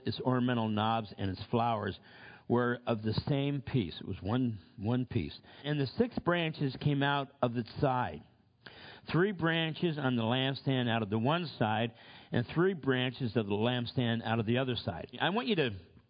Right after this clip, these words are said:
pay attention to something as we're going through this,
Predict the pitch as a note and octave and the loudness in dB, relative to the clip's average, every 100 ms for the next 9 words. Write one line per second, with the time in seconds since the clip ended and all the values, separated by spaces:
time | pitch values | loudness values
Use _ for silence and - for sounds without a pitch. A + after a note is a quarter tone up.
0 | _ _ _ _ - D#3+ C#3+ C3 D#3 D#3+ | _ _ _ _ -2 2 2 0 0 0
1 | C#3+ A2+ A2 - A#2+ A2 A#2+ G2+ A#2 G2 | -2 -2 -2 0 -2 2 0 0 -2 0
2 | A#2+ A2+ G2+ C3+ C3+ F2+ D#2 | 0 0 -2 -2 0 -2 -4